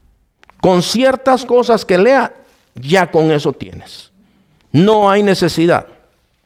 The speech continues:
De manera, hermanos, que antes de seguir con este tema, yo tengo que decir algunas cosas. Este no es un asunto de salvación, ¿ok? Que los hermanos que dicen, "Miren, hermanos, no vamos a sufrir en la tribulación",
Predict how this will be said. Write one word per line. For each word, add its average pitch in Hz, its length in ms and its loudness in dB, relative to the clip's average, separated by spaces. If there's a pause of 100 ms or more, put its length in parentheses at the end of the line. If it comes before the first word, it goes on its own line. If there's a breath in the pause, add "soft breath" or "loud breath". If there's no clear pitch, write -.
(580 loud breath)
De 131 120 0
manera, 175 240 2
hermanos, 233 340 0
que 190 180 -2
antes 202 300 0
de 214 120 0
seguir 175 240 2
con 202 160 0
este 190 180 -2
tema, 202 300 0
yo 165 180 0
tengo 170 260 0
que 170 140 -2
decir 165 260 0
algunas 151 380 0
cosas. - 480 -6 (840 loud breath)
Este 240 320 0
no 190 140 2
es 180 120 -2
un 220 120 2
asunto 170 420 0
de 123 60 0
salvación, 98 560 -2
¿ok? - 160 -8 (1080)
Que 127 100 -2
los 147 160 0
hermanos 175 460 0
que 170 80 0
dicen, 170 260 0
"Miren, 131 400 0
hermanos, 127 580 -4 (320 loud breath)
no 196 260 4
vamos 202 300 0
a 139 60 0
sufrir 160 720 -2 (280)
en 147 140 2
la 127 100 2
tribulación", 175 880 0